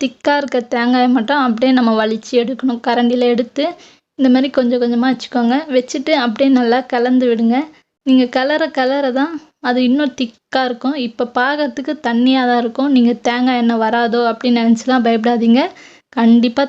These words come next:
தேங்காய் எண்ணெய் வரும். நம்ம கிளற கிளற கட்டி ஆயிட்டு இருக்கு. இப்ப எப்படி இருக்கு பாருங்க, மொத விட இப்ப பரவாயில்ல. இந்த கட்டியும் இல்லாம இன்னும் நல்லா கட்டி ஆகும். கட்டி ஆகும்போது உங்களுக்கு தெரியும் எண்ணெய் நல்லா பிரிஞ்சு வந்திருக்கும். ரெண்டாவது ஸ்டேஜ்ல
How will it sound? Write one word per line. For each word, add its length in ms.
தேங்காய் 300
எண்ணெய் 220
வரும். 220
நம்ம 240
கிளற 340
கிளற 260
கட்டி 300
ஆயிட்டு 260
இருக்கு. 240
இப்ப 140
எப்படி 180
இருக்கு 200
பாருங்க, 180
மொத 280
விட 140
இப்ப 280
பரவாயில்ல. 400
இந்த 180
கட்டியும் 440
இல்லாம 340
இன்னும் 440
நல்லா 260
கட்டி 340
ஆகும். 260
கட்டி 400
ஆகும்போது 380
உங்களுக்கு 300
தெரியும் 220
எண்ணெய் 280
நல்லா 200
பிரிஞ்சு 420
வந்திருக்கும். 500
ரெண்டாவது 440
ஸ்டேஜ்ல 400